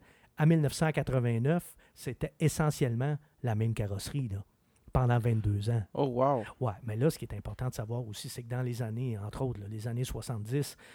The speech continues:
Speaker 1: ça va être une période extrêmement turbulente pour les manufacturiers artisanaux comme ça. Il va y avoir deux chocs pétroliers, celui de mille neuf cent soixante-treize, celui de mille neuf cent soixante-dix-neuf, qui est moindre, mais qui a quand même un impact, surtout pour les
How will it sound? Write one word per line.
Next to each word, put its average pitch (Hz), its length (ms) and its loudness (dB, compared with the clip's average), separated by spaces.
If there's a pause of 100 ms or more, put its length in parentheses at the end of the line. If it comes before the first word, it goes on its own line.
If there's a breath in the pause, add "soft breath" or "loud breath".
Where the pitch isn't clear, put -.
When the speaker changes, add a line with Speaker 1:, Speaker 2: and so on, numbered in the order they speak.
(160 loud breath)
Speaker 1:
ça 120 120 -8
va 113 120 -4
être 117 100 -8
une 117 100 0
période 123 360 0
extrêmement 139 520 0
turbulente 127 760 0 (320 loud breath)
pour 147 480 2
les 120 140 -2
manufacturiers 120 920 -4
artisanaux 127 760 0
comme 110 180 -2
ça. 170 260 2 (300 loud breath)
Il 131 80 -6
va 120 100 0
y - 40 2
avoir 127 180 4
deux 151 260 6
chocs 160 240 2
pétroliers, 135 600 -2
celui 135 280 -2
de 131 60 0
mille 131 120 0
neuf 123 120 -2
cent 143 160 -2
soixante-treize, 139 800 -2 (300 loud breath)
celui 135 360 2
de 131 60 2
mille 139 160 2
neuf 127 120 -2
cent 143 140 -2
soixante-dix-neuf, 123 760 -2
qui 151 160 -2
est 147 40 2
moindre, 139 540 2
mais 117 160 0
qui - 160 -6
a 120 40 0
quand 117 180 -2
même 127 180 2
un 120 140 6
impact, 110 420 -2
surtout - 380 -6
pour 120 160 -4
les 104 260 -2